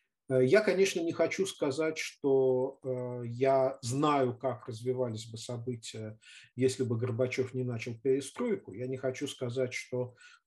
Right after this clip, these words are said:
э, всё так и осталось бы неизменным на протяжении этих тридцати семи лет. Нет, могли случиться другие неожиданные повороты. Но в-, не исключён был и такой вариант, что Горбачев просто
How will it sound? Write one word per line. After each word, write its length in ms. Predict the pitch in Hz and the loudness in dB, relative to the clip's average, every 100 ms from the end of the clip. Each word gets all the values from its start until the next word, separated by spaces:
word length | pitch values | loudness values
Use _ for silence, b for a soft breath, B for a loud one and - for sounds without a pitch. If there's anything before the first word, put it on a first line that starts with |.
| - | -10
э, 180 | 131 120 | -6 -4
всё 320 | 117 - 180 | -4 2 4
так 260 | 175 147 - | 4 0 2
и 40 | |
осталось 480 | 131 117 143 139 120 | 0 -2 -2 0 -2
бы 140 | 120 | -2
неизменным 840 | 120 120 120 117 127 143 143 135 117 | -2 0 -2 -4 -4 -2 -2 -2 -4
на 80 | 110 | -4
протяжении 800 | 117 113 113 123 123 120 117 117 | -6 -6 -4 -2 -2 0 0 -2
этих 540 | 123 117 123 113 - B B B | -4 -8 -8 -12 -14 B B B
тридцати 460 | 135 123 - 123 131 | 4 4 4 0 0
семи 340 | - 131 131 | 2 2 4
лет. 260 | 131 101 - _ _ _ B B B | 2 0 -6 _ _ _ B B B
Нет, 320 | 175 233 147 - | 2 4 4 2
могли 280 | 131 160 | 0 2
случиться 520 | 180 156 139 165 - 143 | 2 2 2 0 0 -2
другие 460 | 143 160 220 190 | -2 0 0 2
неожиданные 720 | 117 113 120 120 110 113 117 113 | 4 4 2 0 0 -2 -2 -2
повороты. 680 | 127 127 123 107 - - _ B B B - | -2 0 0 -4 -12 -20 _ B B B -2
Но 180 | 143 151 | 0 0
в-, 100 | - - | -4 -6
не 180 | 147 151 | -2 0
исключён 580 | 139 160 151 - 254 240 | 0 0 0 0 -2 -2
был 200 | 170 160 | -4 -4
и 80 | |
такой 320 | - 131 151 131 | -4 -2 0 2
вариант, 420 | 131 135 165 226 | 4 2 0 -6
что 180 | - 151 | -10 -10
Горбачев 640 | 135 123 127 - 190 190 | -8 -2 -4 0 -2 -2
просто 560 | - 151 - - 160 147 | -4 -4 -4 -4 -4 -6